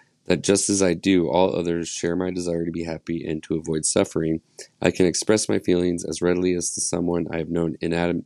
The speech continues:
in-, intimately for years. And not just with a few nice words or gestures, but really heart to heart, no matter what the language barrier. We also find that when we act out of concern for others, the peace this creates in our own hearts brings peace to everyone we associate with.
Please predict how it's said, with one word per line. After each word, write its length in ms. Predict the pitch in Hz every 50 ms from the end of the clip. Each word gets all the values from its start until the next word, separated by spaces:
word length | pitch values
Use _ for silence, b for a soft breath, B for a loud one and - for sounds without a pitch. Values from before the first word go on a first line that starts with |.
| _ -
in-, 220 | 85 87 87 92 _ _ -
intimately 520 | - 110 113 - 95 90 67 80 85 82
for 120 | - - 76
years. 480 | 76 80 73 69 - - - - - _ _ _ _ _ _ _ _ _ _ _ _ _ B B B B B B B
And 140 | - 98 98
not 200 | 104 120 127 127
just 380 | - 135 127 - - - -
with 220 | - 101 101 - -
a 60 | 85
few 200 | - - 101 101
nice 280 | 98 95 90 85 -
words 260 | 95 92 92 82 - -
or 40 |
gestures, 540 | - - 101 98 98 - - - 85 80 78
but 200 | - - 76 -
really 220 | 92 113 117 120 107
heart 240 | - 90 87 85 -
to 80 | 85
heart, 300 | 80 - - 78 - - -
no 100 | 80 82
matter 240 | 85 92 95 101 92
what 220 | 87 87 85 -
the 100 | - 85
language 380 | 82 82 80 78 78 76 - -
barrier. 460 | 78 73 71 71 76 - - - - _ _ _ _ _ _ _ _ _ b b b b b b b b b b b b b b b _ _ _ -
We 100 | - 117
also 280 | 117 139 139 - 160 135
find 260 | - 107 104 104 104
that 80 | 107 98
when 160 | 98 98 98
we 160 | 95 92 73
act 240 | 98 107 113 - -
out 100 | 104 95
of 80 | 90
concern 400 | - - 92 - - - 87 85
for 220 | 85 - - - -
others, 460 | 101 110 98 87 80 85 87 - -
the 80 | - -
peace 340 | - - 110 120 117 -
this 140 | - 98 -
creates 420 | - - - 90 90 90 85 - 85
in 80 | 85
our 140 | 82 85 95
own 160 | 110 120 107
hearts 260 | 87 85 82 82 -
brings 240 | - - 85 87 85
peace 300 | - - 101 101 - -
to 80 | - -
everyone 420 | - 90 101 104 101 104 104 101
we 100 | 98 95
associate 640 | 92 90 - - 95 87 - - - 82 78 - -
with. 320 | 76 76 73 - - -